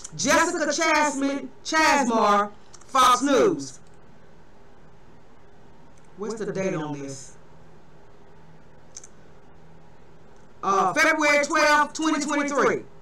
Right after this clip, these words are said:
right? Um, Jamal Bowman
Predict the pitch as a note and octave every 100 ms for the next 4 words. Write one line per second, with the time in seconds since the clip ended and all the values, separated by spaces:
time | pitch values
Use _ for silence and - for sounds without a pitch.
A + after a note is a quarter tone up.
0 | - - G3+ A#3 A#3 - - - - -
1 | - A3 A3+ A3+ G#3+ G#3+ G#3+ - - -
2 | - - - - - - E3 B3 A#3+ C#4+
3 | E4+ E4+ E4 - D4 D4 A3 D#3+ E3